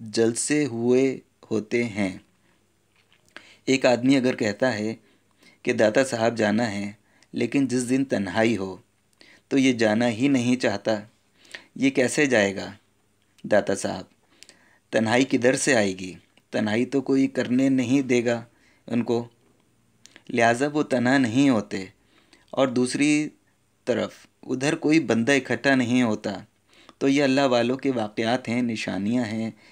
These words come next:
निशानियां हासिल हो जाएं, तिलावतें हासिल हो जाएं, तो फिर सारा इल्म हासिल हो जाएगा।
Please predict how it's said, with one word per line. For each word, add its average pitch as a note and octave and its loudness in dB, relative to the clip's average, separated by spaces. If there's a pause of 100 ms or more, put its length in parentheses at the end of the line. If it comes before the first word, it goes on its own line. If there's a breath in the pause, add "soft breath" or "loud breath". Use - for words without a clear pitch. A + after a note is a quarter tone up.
(160 soft breath)
निशानियां A2+ -2
हासिल A2+ -4
हो G#2 -4
जाएं, G#2+ -4 (840 soft breath)
तिलावतें A2 -2
हासिल A2 -4
हो G2+ -6
जाएं, G2+ -8 (360 soft breath)
तो A#2+ -10
फिर C#3 -2
सारा C3 2
इल्म C3+ 0 (100)
हासिल A2+ -4
हो G2+ -2
जाएगा। F#2 -8